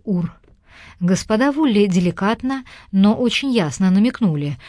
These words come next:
что археологические раскопки — не лучшее место для молодоженов. Агата и сама это понимала, поэтому заранее настроилась на разлуку. Вернувшись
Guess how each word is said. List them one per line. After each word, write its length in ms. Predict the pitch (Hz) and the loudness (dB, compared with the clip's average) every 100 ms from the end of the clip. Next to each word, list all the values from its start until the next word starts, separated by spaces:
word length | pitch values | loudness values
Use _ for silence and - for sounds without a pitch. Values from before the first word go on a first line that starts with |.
| - - | -18 -12
что 400 | - 202 190 - | -8 -2 -2 -2
археологические 960 | 196 - 190 190 180 175 180 - 196 | -4 -2 -2 -2 -2 -4 -8 -4 -2
раскопки — 720 | 190 196 - 320 - 302 294 - _ - | -2 -2 -4 -8 -6 -6 -6 -8 _ 0
не 260 | 202 196 | 4 4
лучшее 480 | 175 240 - - 285 | 4 -2 -6 -4 -2
место 420 | 214 175 185 - | 0 -2 -4 -6
для 240 | 196 170 165 | -4 -2 0
молодоженов. 920 | 180 214 220 240 175 139 143 135 - - _ _ _ _ _ | 0 0 0 -2 -4 -6 -8 -10 -14 -20 _ _ _ _ _
Агата 420 | 202 185 202 196 202 | -2 0 0 -2 -4
и 60 | |
сама 340 | 180 233 254 208 | -2 -2 -2 -2
это 160 | - | -4
понимала, 600 | - 160 156 151 147 147 - - - - | -4 -2 -2 -2 -4 -6 -8 -16 -12 -2
поэтому 480 | 247 294 294 277 - | 0 0 -2 -4 -2
заранее 680 | 180 175 185 262 277 247 | 0 0 0 -2 -2 0
настроилась 760 | 208 170 - 190 220 220 196 - | 0 -2 -4 -2 0 -2 -4 -4
на 140 | 226 | -4
разлуку. 640 | 226 151 139 139 - 160 139 - _ _ _ _ _ _ _ _ _ _ _ _ | -4 -4 -6 -10 -10 -14 -14 -18 _ _ _ _ _ _ _ _ _ _ _ _
Вернувшись 720 | 170 180 185 226 - 220 196 | 2 2 4 2 0 -4 -6